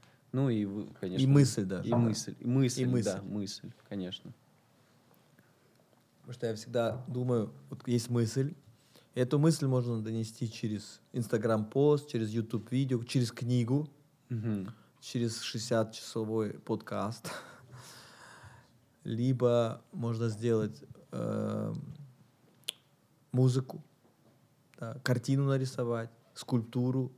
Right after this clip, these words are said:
Speaker 2: У меня есть очень много скульптур, которые мысль,
Speaker 1: Мгм.
Speaker 2: э, несут. И есть танец. Да, что, э, это со-, это совсем другое. Э, вот какую мысль, на твой взгляд, можно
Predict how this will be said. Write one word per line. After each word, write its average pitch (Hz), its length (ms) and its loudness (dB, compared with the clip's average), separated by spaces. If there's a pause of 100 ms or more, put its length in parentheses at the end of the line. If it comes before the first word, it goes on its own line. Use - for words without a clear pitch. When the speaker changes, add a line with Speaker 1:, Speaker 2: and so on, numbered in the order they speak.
Speaker 2:
У 113 60 -8
меня 120 160 2
есть 127 200 4
очень 120 160 -8
много 117 220 -2
скульптур, 110 580 -8 (580)
которые 107 480 -6 (100)
мысль, 127 400 -2 (640)
Speaker 1:
Мгм. 123 180 2
Speaker 2:
э, 98 420 -4
несут. 104 500 -8 (1500)
И 135 80 6
есть 175 380 8
танец. 113 500 2 (1160)
Да, 139 220 2
что, 127 400 4
э, 120 100 -4
это 120 260 6
со-, - 100 0 (160)
это 127 160 -2
совсем 151 400 4
другое. 131 560 8 (800)
Э, 110 360 0 (360)
вот 110 200 -8
какую - 400 -2
мысль, 180 460 0
на 131 120 0
твой 131 200 -4
взгляд, 143 480 -2
можно 127 340 -2